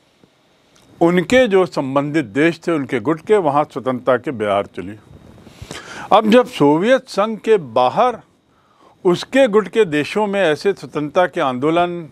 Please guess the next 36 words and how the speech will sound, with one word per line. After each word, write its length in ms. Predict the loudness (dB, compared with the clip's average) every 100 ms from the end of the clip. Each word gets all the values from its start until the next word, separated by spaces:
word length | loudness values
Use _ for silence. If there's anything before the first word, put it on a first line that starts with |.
| -2
और 280 | 2 2 0
विरोध 460 | 0 2 2 2
और 120 | -2
विद्रोह 400 | -4 -4 0 0
शुरू 300 | -2 -2 0
हुआ, 340 | 0 2 0 -2 _ -20 _ -2
निश्चित 440 | -2 -2 -6 -2
रूप 220 | 0 0
से 180 | -2 -2
इसका 280 | -2 -2 -2
असर 320 | 2 0 0 _ _ _ _ _ _ _ _ _ _ _ _ -20 -2
सोवियत 420 | 2 4 4 2
संघ 280 | -2 -6 -4
के 180 | -6 -6 -6
अंदर 360 | -6 -4 -2 -2
की 180 | -2 -2
राजनीति 580 | 0 0 -4 -8 -8 -6
में 180 | -6
भी 140 | -4 -2
और 100 | 0
अंदर 300 | 0 -2 -2
की 140 | -2
जनता 380 | 0 0 0 -2
में 140 | -2
भी 100 | -4
होगा। 360 | -4 -2 -4 -6 _ _ _ _ -20 -20 -20 -20 -2
सोवियत 360 | 2 4 4 2
संघ 200 | -4 -2
के 140 | -2
बाहर 540 | -2 0 0 2 0 0
हो 180 | 0
रहे 280 | 0 0 -4 -8 _ _ _ _ _ _
इन 460 | -2 0 0 -4 0
बदलावों 680 | 0 2 2 2 2 -2 -4
के 220 | -4 -4
कारण 420 | -2 0 0 -2